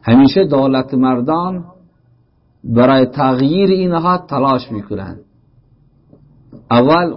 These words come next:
قدرت سیاسی، قدرت سیاسی شهر رو تغییر می‌دن و این تغییر قدرت سیاسی هم به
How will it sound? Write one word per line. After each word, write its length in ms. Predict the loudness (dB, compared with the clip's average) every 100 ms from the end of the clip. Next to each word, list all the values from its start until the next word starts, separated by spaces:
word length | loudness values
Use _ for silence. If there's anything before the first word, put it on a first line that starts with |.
| -4
قدرت 440 | -2 0 -2 -4
سیاسی، 760 | -8 -6 -4 -4 -4 0 0 -2 -14 -20 _ _ _ _ -4
قدرت 400 | 0 2 0 -2
سیاسی 500 | -4 -2 -2 -2 -6
شهر 260 | -2 -2
رو 80 | -2
تغییر 480 | -2 -4 -2 -2 -4
می‌دن 380 | -4 -4 -6 -8 -14 -20 _ _ _ _ _ _ _ _ _ -20 -20 -20 -20 _
و 320 | 2 4 4 0
این 220 | -2 -4 -2
تغییر 560 | 0 0 -2 -2 -4 -2
قدرت 460 | -4 -2 -4 -4 -8
سیاسی 680 | -6 -4 -2 -2 -4 -6
هم 320 | -4 -4 -6 -10 -20 _ _ _ _
به 100 | -4